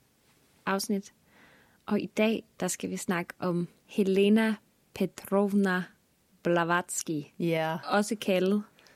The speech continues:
Speaker 2: Madame Blavatsky.
Speaker 1: Ja. Det bliver spændende.
Speaker 2: Ja, det gør det. Jeg har jo fået lov til at præsentere hende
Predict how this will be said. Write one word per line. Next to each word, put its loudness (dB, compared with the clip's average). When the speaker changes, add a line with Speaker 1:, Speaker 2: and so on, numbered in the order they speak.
Speaker 2:
Madame -2
Blavatsky. -6
Speaker 1:
Ja. -2
Det 6
bliver 4
spændende. 2
Speaker 2:
Ja, 2
det 0
gør 4
det. -2
Jeg 2
har 4
jo 4
fået -2
lov 2
til -4
at -4
præsentere -4
hende -6